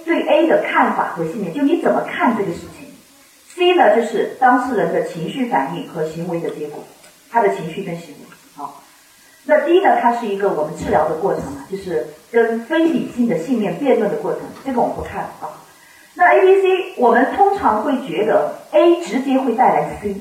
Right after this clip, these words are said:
比如说我们会听到一个人这样讲，“哇，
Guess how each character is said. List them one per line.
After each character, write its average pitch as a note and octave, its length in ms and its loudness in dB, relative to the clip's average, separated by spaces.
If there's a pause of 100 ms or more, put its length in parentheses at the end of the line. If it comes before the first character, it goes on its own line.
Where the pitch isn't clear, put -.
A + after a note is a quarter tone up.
(600)
比 A#3+ 120 -4
如 A#3 40 -2
说 B3+ 120 4
我 - 80 4
们 - 80 -4
会 A#3 100 -4
听 A3+ 160 -8
到 A3 160 2
一 - 60 -2
个 G#3 100 -2
人 F#3+ 140 -8
这 B3 80 -2
样 G3+ 200 -2
讲 - 120 -12 (520)
，“哇， - 240 -4